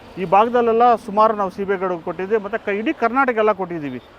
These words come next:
ಮೈಸೂರಾಗಲಿ, ಹುಣಸೂರಾಗಲಿ, ಕೆ ಆರ್ ಪೇಟೆ, ಕೆ ಆರ್ ನಗರ, ಆ, ಮತ್ತು ರಾಮನಗರ, ಬಿಡದಿ, ತುಮಕೂರು, ಹೊಳಲ್ಕೆರೆ, ಆ, ಹಾಸನ ಡಿಸ್ಟ್ರಿಕ್ಕು, ಪ್ರತಿಯೊಂದು ಮೂಲೆನೂ ನಾವು ಪ್ರತಿಯೊಂದು ಕಡೆನೂ ಗಿಡಗಳು ಕೊಟ್ಟಿದ್ವಿ.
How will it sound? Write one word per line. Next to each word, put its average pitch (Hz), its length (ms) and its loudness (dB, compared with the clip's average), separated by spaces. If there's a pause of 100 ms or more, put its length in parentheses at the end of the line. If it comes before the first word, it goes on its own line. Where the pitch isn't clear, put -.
(140)
ಮೈಸೂರಾಗಲಿ, 185 600 0
ಹುಣಸೂರಾಗಲಿ, 180 680 -4
ಕೆ 180 120 -4
ಆರ್ 180 100 -2
ಪೇಟೆ, 180 280 -4
ಕೆ 175 140 -4
ಆರ್ 175 120 0
ನಗರ, 170 260 0
ಆ, - 560 -2
ಮತ್ತು 160 540 2
ರಾಮನಗರ, 175 520 2
ಬಿಡದಿ, 175 500 0
ತುಮಕೂರು, 175 680 0
ಹೊಳಲ್ಕೆರೆ, 175 880 2
ಆ, 151 380 2
ಹಾಸನ 175 180 2
ಡಿಸ್ಟ್ರಿಕ್ಕು, 175 500 -6
ಪ್ರತಿಯೊಂದು 233 680 0
ಮೂಲೆನೂ 214 460 2
ನಾವು 220 280 2
ಪ್ರತಿಯೊಂದು 208 520 2
ಕಡೆನೂ 202 280 -2
ಗಿಡಗಳು 190 320 4
ಕೊಟ್ಟಿದ್ವಿ. 185 440 0